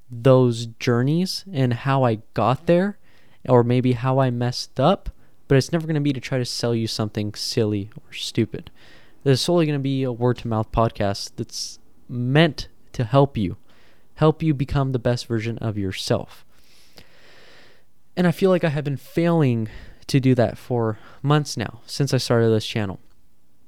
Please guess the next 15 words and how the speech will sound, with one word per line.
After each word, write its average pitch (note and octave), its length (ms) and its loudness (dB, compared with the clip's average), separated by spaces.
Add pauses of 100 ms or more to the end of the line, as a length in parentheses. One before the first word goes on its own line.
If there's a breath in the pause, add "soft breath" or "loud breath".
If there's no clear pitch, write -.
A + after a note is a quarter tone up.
(200)
And A#2 360 -2
I've A2+ 80 -14
wasted C3+ 300 4
a B2+ 40 2
lot C3 140 4
of B2+ 100 0
your D#3+ 140 4
time D#3+ 300 2
and C#3 80 -4
a B2+ 60 2
lot A#2+ 160 4
of G#2+ 100 0
my G2+ 160 2
time. G#2 260 -8
So B2 340 2